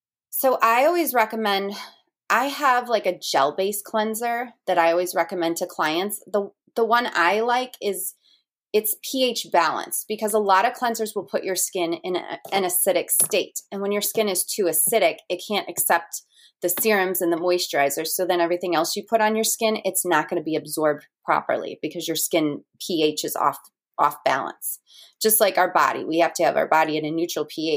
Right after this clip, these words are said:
H, otherwise it's just not gonna function correctly. So I like to start with a good P H balance cleanser,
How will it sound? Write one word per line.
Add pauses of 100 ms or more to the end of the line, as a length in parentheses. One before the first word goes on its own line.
H, (100)
otherwise
it's
just
not
gonna
function
correctly. (320)
So (180)
I
like
to
start
with
a
good
P
H
balance
cleanser,